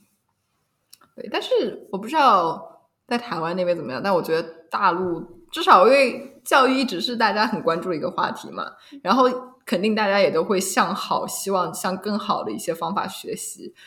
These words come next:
那就至少在我待的江苏省那边，我们，<laughs> 我们最近就是刚好我那一届刚刚实行了一下高考的改革，至少我们把语文的卷子换掉了。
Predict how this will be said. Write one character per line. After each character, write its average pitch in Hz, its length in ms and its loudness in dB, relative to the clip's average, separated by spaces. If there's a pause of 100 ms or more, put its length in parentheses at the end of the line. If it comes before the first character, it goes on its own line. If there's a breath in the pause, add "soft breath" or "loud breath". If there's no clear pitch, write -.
(160 soft breath)
那 240 100 -2
就 269 140 4
至 285 120 -2
少 - 220 2
在 208 300 0 (720)
我 180 120 6
待 190 200 4
的 202 80 2
江 226 260 2
苏 262 220 -2
省 - 240 2
那 139 100 -4
边， 139 340 -4 (440 soft breath)
我 190 80 2
们， 185 220 8 (300)
<laughs> - 380 0
我 254 60 4
们 220 180 4
最 254 140 4
近 247 380 0
就 269 120 0
是 269 180 2
刚 294 220 4
好 240 160 8
我 180 140 6
那 226 120 0
一 214 200 -2
届 208 460 2
刚 226 140 -2
刚 240 180 2
实 208 200 -4
行 190 180 -4
了 190 120 2
一 185 120 -2
下 190 300 2
高 196 240 2
考 190 160 0
的 160 100 2
改 98 240 -4
革， 98 380 -12 (240 soft breath)
至 262 80 -10
少 247 180 4
我 185 40 8
们 185 160 4
把 185 160 8
语 190 120 0
文 151 160 -2
的 175 100 0
卷 277 280 -2
子 - 100 -6
换 160 280 -4
掉 113 120 -6
了。 - 240 -14